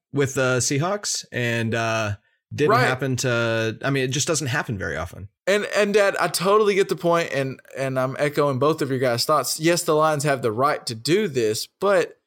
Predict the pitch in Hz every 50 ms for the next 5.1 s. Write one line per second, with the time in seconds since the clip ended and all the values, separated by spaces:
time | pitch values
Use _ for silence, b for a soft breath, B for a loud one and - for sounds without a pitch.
0 | _ - - 165 160 - 143 - - 190 190 196 180 143 175 190 196 196 165 139
1 | - - 165 185 196 190 - - _ _ _ - - 170 165 170 160 160 156 143
2 | 160 156 156 151 151 160 151 143 127 147 147 147 139 - 156 151 147 143 131 127
3 | 131 139 139 127 113 - - 160 165 - - 127 - 160 170 185 190 202 202 196
4 | _ _ _ - 143 156 160 151 - 190 190 180 175 160 165 160 151 143 165 160
5 | 156 147